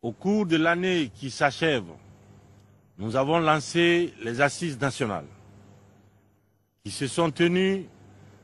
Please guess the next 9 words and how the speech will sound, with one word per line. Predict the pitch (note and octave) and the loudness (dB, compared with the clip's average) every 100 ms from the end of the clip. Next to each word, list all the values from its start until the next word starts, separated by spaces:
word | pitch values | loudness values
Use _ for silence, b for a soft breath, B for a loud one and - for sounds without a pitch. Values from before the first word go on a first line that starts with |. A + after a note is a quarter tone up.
| - | -4
dans | A#2 | -4
tout | B2+ C4 | -2 0
le | C4 D#3+ | 0 0
pays | C3+ A2 E2 - - - - - - | -2 -6 -10 -20 -20 -20 -20 -10 -2
et | E3 | 2
dans | C#3+ | 4
nos | C3+ | 4
représentations | C3 B2+ C3+ C3+ C3 C3+ B2 - D#3+ D#3+ D#3+ | -2 -2 -2 -2 0 -2 -2 -2 0 0 -2
diplomatiques. | B2 A2+ A#2+ A#2 F2+ F2 | -6 -4 -2 -2 -4 -16